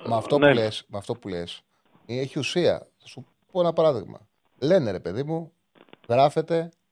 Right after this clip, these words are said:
Speaker 1: λέγεται, αιωρείται, αιωρείται στην ατμόσφαιρα, ότι ο Ανίδης έχει σύνδρομο, λέει,
Speaker 2: Μπράβο,
Speaker 1: κοιλιακών
Speaker 2: ναι.
Speaker 1: και δεν μπορεί να παίξει πάνω από εξήντα λεπτά.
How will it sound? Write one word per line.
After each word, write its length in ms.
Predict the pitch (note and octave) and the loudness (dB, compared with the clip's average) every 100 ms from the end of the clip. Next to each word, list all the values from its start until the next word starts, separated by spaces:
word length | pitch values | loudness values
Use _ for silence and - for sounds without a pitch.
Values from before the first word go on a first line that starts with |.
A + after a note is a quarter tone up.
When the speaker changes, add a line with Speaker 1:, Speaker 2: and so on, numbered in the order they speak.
| _ _ _ _ _ | _ _ _ _ _
Speaker 1:
λέγεται, 460 | A2 A#2 D3+ E3 B2+ | -2 0 0 2 4
αιωρείται, 640 | A#2 A2+ A2+ A#2 E3+ F3+ _ _ _ _ | 6 4 0 0 -2 -4 _ _ _ _
αιωρείται 460 | D3 D3+ E3+ D3+ A2 | 2 4 4 0 -6
στην 120 | G#2 | -8
ατμόσφαιρα, 460 | F#2+ B2 E3+ E3+ F3 _ _ - | -6 -6 -6 -6 -8 _ _ -4
ότι 220 | C#3+ C#3+ | -2 2
ο 80 | C3 | 2
Ανίδης 380 | D#3 E3+ D#3+ E3 | 2 -2 -4 -6
έχει 160 | C#3+ | -10
σύνδρομο, 420 | - D3+ B2+ A2 | -6 -4 -4 -4
λέει, 280 | A2 A2+ G#2 D3 | -4 -4 -6 -4
Speaker 2:
Μπράβο, 80 | C#3+ | -2
Speaker 1:
κοιλιακών 360 | A#2 D3 F3+ | 0 2 0
Speaker 2:
ναι. 60 | F#3 - - | 0 -10 -10
Speaker 1:
και 100 | - | -2
δεν 80 | F#3 | 2
μπορεί 140 | F3 E3 | 4 4
να 20 | |
παίξει 180 | E3+ - | 0 -6
πάνω 140 | D3+ | -6
από 80 | C#3 | -6
εξήντα 240 | - B2 | -8 -6
λεπτά. 340 | A#2 - G2 | -6 -6 -8